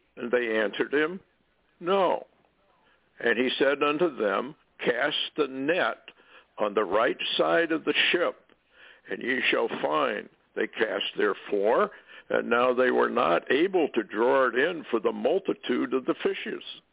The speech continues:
And Jesus said unto them, Bring of the fish which you have now caught. Simon Peter went up and drew the net to the land full of great fishes,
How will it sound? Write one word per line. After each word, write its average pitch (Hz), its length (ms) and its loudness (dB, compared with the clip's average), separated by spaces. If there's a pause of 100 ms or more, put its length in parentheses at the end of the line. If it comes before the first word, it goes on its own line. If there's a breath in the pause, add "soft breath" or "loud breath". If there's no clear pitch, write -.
(600 loud breath)
And 120 120 -4
Jesus 123 540 -2
said 120 200 2
unto 104 300 0
them, 151 380 -2 (400 soft breath)
Bring 165 240 2
of 143 100 0
the 156 120 0 (100)
fish 196 240 4 (320)
which 127 240 -2
you 117 180 2
have 110 140 -2
now 101 280 0
caught. 156 380 0 (960 soft breath)
Simon 123 440 0
Peter 147 420 2
went 123 280 2
up 127 360 2
and 107 180 0 (120)
drew 123 200 2
the 160 140 2
net 143 320 0 (140)
to 135 100 0
the 110 100 2
land 107 600 2 (160)
full 123 260 4
of 95 60 -2 (160)
great 131 400 0 (240)
fishes, - 440 0